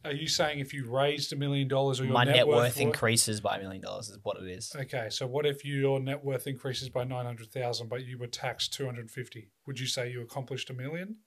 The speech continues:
Speaker 2: I accomplished nine hundred thousand.
Speaker 1: Okay. So you've gotta get past the taxes.
Speaker 2: No, no. So the taxes in,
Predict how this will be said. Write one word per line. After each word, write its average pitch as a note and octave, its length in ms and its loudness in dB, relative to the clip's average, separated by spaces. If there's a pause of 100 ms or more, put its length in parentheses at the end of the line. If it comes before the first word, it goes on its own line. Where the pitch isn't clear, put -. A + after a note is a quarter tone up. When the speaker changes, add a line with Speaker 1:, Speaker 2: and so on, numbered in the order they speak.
(200)
Speaker 2:
I A2+ 40 0
accomplished G#2 320 -4
nine G#2 120 -6
hundred G#2 220 -8
thousand. G#2 300 -6 (200)
Speaker 1:
Okay. G#2+ 260 -18 (1300)
So - 200 -12
you've A#2 120 -10
gotta A#2+ 160 -6
get A#2 240 -8
past - 440 -8
the A#2+ 40 -12
taxes. - 680 -10 (440)
Speaker 2:
No, C#3+ 220 6
no. B2+ 140 8
So B2+ 140 2
the A#2 60 2
taxes A#2+ 400 4
in, A2 180 -4